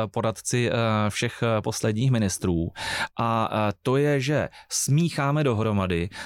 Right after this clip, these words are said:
to soukromé pojištění s tím veřejným. Eh,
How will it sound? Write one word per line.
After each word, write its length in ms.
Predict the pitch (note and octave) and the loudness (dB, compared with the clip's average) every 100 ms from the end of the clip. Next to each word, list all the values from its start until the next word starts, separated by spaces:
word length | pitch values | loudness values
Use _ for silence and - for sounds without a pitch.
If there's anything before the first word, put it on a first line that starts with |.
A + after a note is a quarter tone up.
| - | -4
to 120 | C3 | -2
soukromé 580 | - C3 - A#2 G#2+ G2+ | 0 0 0 0 2 0
pojištění 640 | G2+ F#2+ - G2 G2+ A2 - - | 0 0 0 0 2 2 -2 -8
s 60 | |
tím 240 | - A#2+ A2+ _ | -2 0 0 _
veřejným. 480 | F2+ G#2 G2 F#2+ D2+ - - - - | -4 -2 0 0 -2 -6 -14 -14 -12
Eh, 60 | - | -4